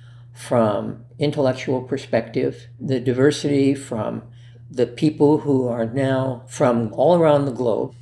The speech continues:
I think the efforts to open up the association have been working, perhaps not as quickly as we would all like, but certainly in ways that are important.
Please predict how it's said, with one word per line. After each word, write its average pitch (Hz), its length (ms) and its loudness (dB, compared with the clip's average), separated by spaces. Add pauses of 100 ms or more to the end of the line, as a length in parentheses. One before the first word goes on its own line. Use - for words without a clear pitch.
(120)
I 127 240 -6
think 123 340 -8
the 120 340 -2
efforts 135 500 -2
to 120 500 -2 (140)
open 160 460 4
up - 520 -4 (200)
the 127 120 -4
association 139 880 -2
have 113 280 -6
been 107 380 -10 (680)
working, 156 800 2 (380)
perhaps 131 420 -4
not 127 220 2
as 110 260 -4 (160)
quickly 180 580 -2
as 156 240 0
we 135 200 0
would 135 160 0
all 131 240 0
like, 139 400 -6 (580)
but 127 320 2
certainly 151 500 0
in 135 160 0
ways 120 340 -2
that 117 100 -6
are 117 60 -4
important. 113 600 -4